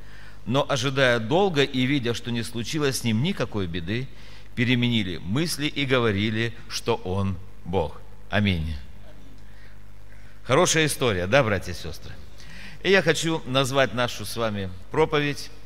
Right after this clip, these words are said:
размышление сегодня, воскресное утро. Давайте назовём так: «Разложить огонь». Разложить огонь. Запомните:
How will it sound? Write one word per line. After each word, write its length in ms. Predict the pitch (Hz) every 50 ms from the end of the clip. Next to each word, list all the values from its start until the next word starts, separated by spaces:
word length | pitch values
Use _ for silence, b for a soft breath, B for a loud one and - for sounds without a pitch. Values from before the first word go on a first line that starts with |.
| - -
размышление 720 | - 95 104 85 98 98 95 - 120 139 156 156 151 143 135
сегодня, 460 | - - 113 120 123 120 117 117 107
воскресное 540 | 92 92 92 - - 113 113 - - 95 90
утро. 440 | - 131 147 139 143 139 143 135 - - B B B B B B B B B B - - - - - - - - - - -
Давайте 300 | 87 101 127 143 - 113
назовём 340 | 113 110 101 104 107 110 107
так: 260 | - 101 92 87 - - - - - - - -
«Разложить 760 | - 117 131 131 117 104 117 104 101 95 139 180 - - - - - - -
огонь». 340 | - 127 131 104 98 76 65 - - - - - - - - - - - - - - - - - - - - - - - - - - - - - - -
Разложить 600 | - 117 123 117 101 90 101 98 98 123 127 - 117
огонь. 260 | 98 87 85 78 85
Запомните: 600 | 87 113 104 113 147 117 92 87 78 - - -